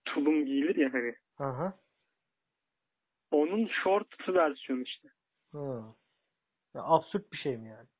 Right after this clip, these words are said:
Speaker 2: Neye ilk, ilk buluşmada neden böyle gidiyor ki? İnsan bir kendine çeki düzen vermesi gerekmiyor mu?
Speaker 1: Ya bence gidebilir de aslında da yani. Kötü bir imaj niye yaratsın? Şimdi senin stilin buysa git.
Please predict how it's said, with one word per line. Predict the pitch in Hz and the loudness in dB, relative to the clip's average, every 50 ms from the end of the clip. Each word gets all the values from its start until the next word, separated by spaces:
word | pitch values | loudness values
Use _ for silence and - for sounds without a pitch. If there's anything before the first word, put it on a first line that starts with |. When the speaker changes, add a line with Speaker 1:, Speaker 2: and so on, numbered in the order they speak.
| _ _ 156 | _ _ -2
Speaker 2:
Neye | 156 170 202 233 226 214 214 | 4 6 6 8 8 6 2
ilk, | 202 208 _ _ _ - | 0 -2 _ _ _ -6
ilk | 175 180 165 - | -6 -6 -6 -4
buluşmada | 160 165 160 156 - 160 156 156 165 160 160 156 | -4 -4 -4 -4 -2 -2 0 2 2 2 2 2
neden | 147 170 175 175 156 | 4 2 2 2 2
böyle | 151 139 139 | 0 0 0
gidiyor | 135 135 143 170 165 156 | -4 -4 -4 -4 -6 -6
ki? | - - _ _ _ _ _ _ _ _ - | -8 -16 _ _ _ _ _ _ _ _ -10
İnsan | 151 139 - 160 156 156 | -10 -6 -2 -2 -2 -2
bir | 156 156 | -2 0
kendine | - 160 151 151 156 156 156 - | 2 2 2 2 0 -2 -4 -4
çeki | - 147 139 151 147 | -6 -8 -6 -6 -8
düzen | 143 143 143 143 156 156 147 | -8 -8 -2 0 0 2 4
vermesi | 147 147 147 143 151 147 - 147 | 4 2 2 2 -2 -8 -4 -2
gerekmiyor | 156 160 185 185 - 127 120 113 | -2 -2 -2 -4 -6 -10 -10 -10
mu? | 117 _ - - _ _ _ _ _ _ _ _ _ _ _ _ - - _ _ _ _ _ - _ _ _ _ _ _ _ - | -12 _ -20 -20 _ _ _ _ _ _ _ _ _ _ _ _ -20 -20 _ _ _ _ _ -20 _ _ _ _ _ _ _ 0
Speaker 1:
Ya | 156 160 160 139 131 | 0 0 2 0 -2
bence | 147 151 170 185 180 202 202 | -2 -4 -4 -6 -8 -8 -8
gidebilir | 156 147 135 131 139 151 160 156 160 180 202 240 226 220 | -4 -4 -2 -2 2 4 4 2 2 2 0 -2 0 2
de | 170 139 | 0 0
aslında | 131 131 - - - - 139 151 196 220 | 0 -2 -4 -8 -2 0 2 2 2 2
da | 220 | 2
yani. | 202 196 185 185 185 190 - - _ _ _ _ _ _ _ _ _ _ _ _ - | 0 -2 -4 -4 -6 -10 -12 -16 _ _ _ _ _ _ _ _ _ _ _ _ -2
Kötü | - 160 151 - - 185 175 | 0 0 0 2 0 0 2
bir | 185 180 | 4 4
imaj | 175 180 185 185 185 180 180 | 4 4 4 2 2 2 0
niye | 185 190 202 196 | 0 2 4 4
yaratsın? | 185 175 165 156 147 - - - 262 - | 4 4 4 2 0 0 -4 -12 -12 -6
Şimdi | - 320 - - | -6 -6 -4 0
senin | 165 165 180 180 170 - - | 0 0 0 0 -4 -6 -12
stilin | - - 180 180 185 185 185 | -4 0 4 4 4 4 4
buysa | 185 202 175 - - 202 | 2 2 2 2 0 0
git. | 190 190 202 - | 0 0 -4 -8